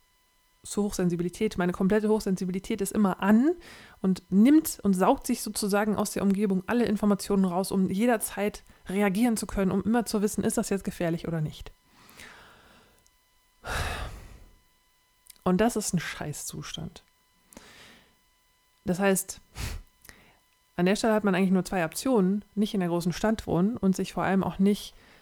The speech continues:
ohne, ohne jemanden, den man kennt, an der Hand zu haben, in, in eine Menschenmenge zu begeben,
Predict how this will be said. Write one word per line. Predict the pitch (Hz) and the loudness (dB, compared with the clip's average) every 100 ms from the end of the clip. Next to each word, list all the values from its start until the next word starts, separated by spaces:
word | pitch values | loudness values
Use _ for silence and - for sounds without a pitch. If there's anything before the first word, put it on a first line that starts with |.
| _ _ _ _ _ | _ _ _ _ _
ohne, | 202 214 208 196 196 196 - _ _ _ _ _ _ _ _ _ _ _ _ - | 4 6 6 6 4 0 -6 _ _ _ _ _ _ _ _ _ _ _ _ -2
ohne | 185 | 2
jemanden, | 185 196 185 | 4 4 2
den | 170 | 2
man | 160 | 0
kennt, | - 208 | 0 -2
an | 180 | 0
der | 170 | -2
Hand | 180 185 | -2 -2
zu | 185 | -2
haben, | 175 185 180 | 0 0 0
in, | 170 165 | -2 -4
in | 165 | -4
eine | 160 170 | -2 2
Menschenmenge | 180 208 - 190 180 175 | 2 2 2 2 4 0
zu | 175 | -4
begeben, | 170 185 180 180 | 0 2 2 -2